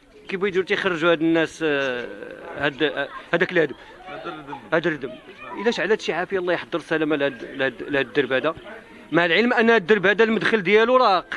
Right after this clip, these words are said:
راه كبير، راه ساكنه فيه قيامه ديال البشر. راه الا دخلتي شتي، اقسم بالله ما تقول هاد الحاله هادي خليوها هاد الناس. وما خلي، اولا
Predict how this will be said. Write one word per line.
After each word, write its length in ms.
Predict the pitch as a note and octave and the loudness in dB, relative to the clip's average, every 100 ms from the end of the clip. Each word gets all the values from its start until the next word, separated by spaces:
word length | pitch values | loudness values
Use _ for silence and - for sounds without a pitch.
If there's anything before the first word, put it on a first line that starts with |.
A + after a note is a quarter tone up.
| - | -2
راه 140 | G3+ G3+ | 2 2
كبير، 640 | - D#3+ C#4 C4 G3+ C#3+ - - | 0 2 4 6 4 2 -4 -4
راه 160 | F3+ F3 | 0 0
ساكنه 420 | A3 G#3+ G#3 A3+ | 0 0 0 2
فيه 180 | A#3+ G#3 | 2 0
قيامه 440 | - G#3 C4+ C#4 | 0 2 4 4
ديال 200 | G#3 A3+ | 4 4
البشر. 500 | G3 F#3 F#3 F#3 C#3 - - - - | 4 2 2 0 0 -6 -20 -16 -2
راه 120 | G3 | 2
الا 160 | G#3+ A3+ | 4 4
دخلتي 320 | E3+ A3 G#3+ | 2 -2 -4
شتي، 420 | - - C4 C4 - - - | -6 0 0 0 -8 -20 -8
اقسم 300 | G3 - A#3 | -6 2 2
بالله 400 | G3 C4 C4 B3+ | 4 4 4 4
ما 100 | B3 | 4
تقول 220 | F#3 G#3+ | 2 -2
هاد 120 | A#3 A3+ | -4 -4
الحاله 420 | - A3+ A#3 A3+ | -10 -6 -4 -4
هادي 220 | A3+ C#4 | -6 -8
خليوها 360 | G#3+ A3 A3 G#3 | 0 4 6 6
هاد 100 | F3+ | 2
الناس. 380 | F#3+ D#3+ - - - - - - C#3+ | 2 0 -2 -14 -20 -20 -4 -2 0
وما 160 | D#3+ | -2
خلي، 240 | F3+ F#3 G3+ - - - - - - - - - - | -2 -2 -2 -6 -16 -16 -20 -20 -20 -20 -20 -20 2
اولا 440 | G3 A#3 B3+ F#3+ | 4 6 6 2